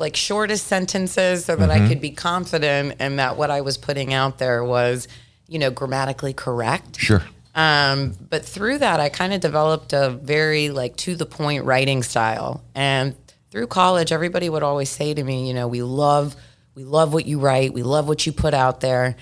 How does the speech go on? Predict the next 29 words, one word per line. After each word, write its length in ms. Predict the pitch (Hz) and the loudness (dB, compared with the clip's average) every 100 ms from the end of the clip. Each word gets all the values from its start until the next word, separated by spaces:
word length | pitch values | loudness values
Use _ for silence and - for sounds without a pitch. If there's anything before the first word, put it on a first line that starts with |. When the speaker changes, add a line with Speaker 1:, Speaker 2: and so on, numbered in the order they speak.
| - _ _ - | -14 _ _ -2
Speaker 1:
And 420 | 160 151 147 147 | 4 6 6 4
the 40 | 147 | 2
story 320 | - 220 285 | 0 0 0
behind 280 | 247 220 175 | 2 2 2
this 200 | 160 135 | 0 -2
book, 640 | 135 175 170 135 131 - - | 0 2 4 2 -2 -12 -4
um, 560 | 147 139 139 139 139 135 | 0 2 4 2 0 0
unfortunately, 520 | 151 - 214 - 240 | -2 -2 -4 -2 -2
a 40 | |
couple 240 | 202 180 156 | -2 -2 0
years 220 | 147 147 | 0 0
ago, 160 | 147 135 | 0 -2
my 140 | 131 | -2
father 360 | - 147 143 143 | 2 2 2 0
passed 440 | - 131 135 - | -2 -2 -2 -2
away. 500 | 127 123 117 143 202 | -2 0 0 -2 -2
Speaker 2:
Mm-hmm. 360 | - 90 82 78 71 - | 2 2 4 0 -2 0
Speaker 1:
Um, 480 | 151 143 139 135 139 | 4 6 6 4 0
and 140 | 151 147 | 0 0
when 140 | 143 | 2
that 140 | 147 | 0
happened, 840 | 147 - 262 285 170 143 139 139 143 - | 0 0 0 0 0 2 0 -2 -4 -4
um, 720 | 139 139 139 135 135 135 127 - _ - | 0 2 4 2 0 -2 -6 -14 _ -6
I, 220 | 151 143 - | -4 -2 -4
in 140 | - 185 | -6 -2
my 120 | 165 | -2
journal, 560 | 143 196 233 208 170 - | -2 -4 -4 -2 -2 -2
I 100 | 151 | -2
wrote 380 | 160 190 196 | 0 0 -2